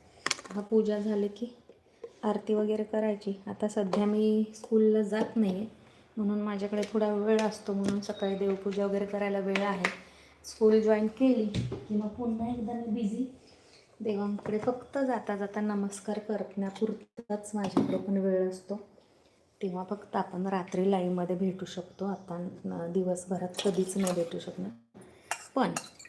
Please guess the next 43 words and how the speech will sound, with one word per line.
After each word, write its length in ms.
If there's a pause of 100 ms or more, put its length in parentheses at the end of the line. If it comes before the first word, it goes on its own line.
(480)
जोपर्यंत 460
आहे 180
तोपर्यंत 400
करूच 340
शकतो 300
ना. 100
असं 300
नाही 120
मी 80
म्हणू 260
शकत 340
की 320 (500)
मी 240
तर 80
स्कूलला 420
जाते 440 (420)
तेव्हा 300
तर 60
मला 260
काही 140
जमणार 320
नाही, 160
मग 100
आता 200
कशाला 320
घेऊ. 140 (680)
काही 340
ना 140
काही 340
कारणाने 540
मी 180
तुमच्यापर्यंत 720
ही 220 (520)
ज्या 280 (100)
काही 180
सेवा 400
आहे, 280 (360)
जी 100
भक्ती 400
आहे, 140
ते 60
पोचवते 520
ना, 80